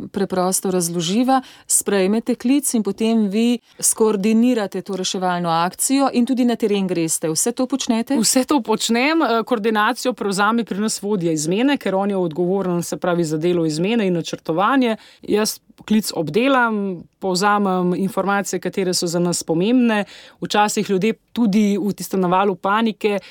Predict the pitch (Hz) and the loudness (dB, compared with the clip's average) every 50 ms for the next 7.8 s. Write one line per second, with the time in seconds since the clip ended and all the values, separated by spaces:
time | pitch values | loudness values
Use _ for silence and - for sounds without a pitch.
0 | - _ _ - - 185 180 180 175 175 175 175 170 170 185 202 202 - - 202 | -20 _ _ -8 -4 -2 0 2 2 0 0 0 0 0 0 -2 -2 -2 -2 -2
1 | 190 190 185 180 170 185 180 180 180 180 175 175 175 175 175 170 170 - - - | 0 0 0 0 0 0 0 0 0 0 0 0 -2 0 -2 -2 -2 -4 -6 -6
2 | - 175 190 196 208 196 196 180 170 202 175 160 - 175 - - 208 185 - - | -4 -2 -2 0 0 0 0 0 0 -2 -2 -2 -4 -4 -2 -2 -4 -4 -4 -4
3 | 202 170 - 202 190 160 175 180 190 220 214 - 190 - - 175 185 196 233 254 | -6 -4 -2 -2 0 2 2 2 2 2 2 0 -2 -4 -4 -2 0 0 2 0
4 | 233 - _ _ _ _ - - - - 202 170 208 190 - - 220 214 233 226 | 0 -4 _ _ _ _ -20 -14 -10 -6 -4 0 0 2 2 4 4 4 4 2
5 | 226 220 - 233 226 214 160 180 185 196 233 240 226 208 190 - - 208 208 180 | 0 -4 -4 -4 -6 -4 -2 0 0 0 0 0 0 -2 -4 -2 -2 -2 -2 -2
6 | - - - 190 190 - - 226 220 208 170 151 185 196 196 208 - - 180 175 | -4 -4 -4 -4 -6 -4 -2 0 0 0 0 0 -2 -2 -2 -4 -4 -4 -4 -4
7 | 175 - - - 180 175 185 202 202 170 151 151 165 180 185 190 | -4 -4 -4 -4 -2 0 0 0 0 0 0 0 -2 -2 -4 -4